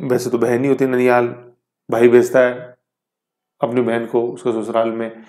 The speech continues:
पियर पक्ष से आते हैं, है ना। तो जो नवविवाहिता है, नवविवाहिता के जो भाई हैं, ठीक है, ये तो नवविवाहिता के जो भाई हैं वो भेजते हैं, ठीक है। तो नवविवाहिता के जैसे शादी के बाद जो पहला बच्चा होता है तो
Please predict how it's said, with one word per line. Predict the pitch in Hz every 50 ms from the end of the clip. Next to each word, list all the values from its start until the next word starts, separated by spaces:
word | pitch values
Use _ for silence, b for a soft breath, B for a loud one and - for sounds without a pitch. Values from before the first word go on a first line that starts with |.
| B B B B _ -
पियर | 127 127 131 123
पक्ष | 117 123 117 117 -
से | -
आते | 123 113 113 - 127 117
हैं, | 113 113 117 - _ _ _ _ _ _ _ _ -
है | 143
ना। | 151 143 127 - - - - -
तो | 131 139 156 185 - - B B B B B B B _ _ _
जो | - 131 135
नवविवाहिता | 131 139 151 151 143 135 120 127 123 131 127 120 139 127
है, | 117 123 151 185 190 135
नवविवाहिता | 127 127 123 120 123 123 123 120 120 117 120 127
के | 123 127 127
जो | 123 131 120
भाई | 117 110 113 123 127
हैं, | 120 110 107 107 107 107 - _ _ _ -
ठीक | 135 131 131
है, | 143 143 143 - - -
ये | 120 123 120
तो | 120 135 135 139
नवविवाहिता | 123 120 127 135 135 135 123 127 127 131 127
के | 131 120
जो | 127 120
भाई | 110 110 117 131
हैं | 131 127 131 156 175 123 B B B B B B _ 127
वो | 139 151
भेजते | 135 120 110 101 - - - 110
हैं, | 101 101 - - _ _ _ _ _ _ _ _ _ _ -
ठीक | - 131 139
है। | 165 160
तो | 165 156 139 135 135 131
नवविवाहिता | 127 127 131 131 127 127 131 127 127 123 135 127
के | 120 127
जैसे | 123 127 117 120 135 131 123
शादी | 120 123 120 120 120
के | 120 123
बाद | 123 120
जो | 123 123
पहला | 123 127 127 127
बच्चा | 120 120 - - 131
होता | 120 113 110 120 120
है | 139 151
तो | - -